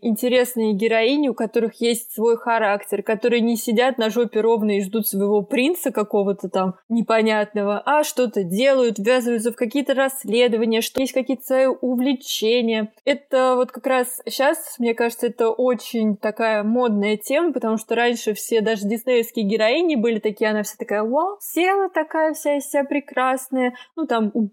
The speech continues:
убралась, птицы ей помогли, сшила себе платье и ждет прекрасного принца. А сейчас даже вот та же Моана, например, мне очень нравится этот мультфильм,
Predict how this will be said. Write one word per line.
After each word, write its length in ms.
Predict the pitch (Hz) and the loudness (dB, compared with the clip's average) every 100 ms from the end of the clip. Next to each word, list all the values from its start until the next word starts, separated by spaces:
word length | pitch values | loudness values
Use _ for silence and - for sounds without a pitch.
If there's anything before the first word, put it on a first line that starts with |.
| - | -2
убралась, 800 | 269 226 311 240 214 233 302 - | 0 2 2 2 2 2 0 -4
птицы 460 | _ - 240 - | _ -4 -2 0
ей 180 | 214 208 | 0 0
помогли, 560 | 208 214 214 214 262 302 | 0 0 0 0 0 0
сшила 400 | - - 247 220 | -2 0 2 2
себе 240 | - 220 | 2 0
платье 420 | 220 277 392 254 | 4 4 4 2
и 60 | 254 | 2
ждет 260 | 233 254 254 | 2 2 0
прекрасного 540 | 233 226 254 247 226 202 | -2 0 0 0 0 0
принца. 380 | 196 196 175 - | -2 -2 -4 -4
А 160 | 226 226 | 0 0
сейчас 400 | 220 302 339 294 | 0 0 2 2
даже 280 | 247 233 | 2 0
вот 180 | 220 220 | -2 -2
та 140 | 233 220 | 0 0
же 100 | 220 | 0
Моана, 420 | 220 240 330 359 | 2 2 2 0
например, 440 | 269 208 214 214 | 0 -2 -2 0
мне 160 | 208 208 | 0 0
очень 220 | 202 208 | -2 -2
нравится 340 | 208 202 196 | 0 0 -2
этот 100 | 196 | -4
мультфильм, 400 | 208 202 - 196 | -2 -2 -2 -4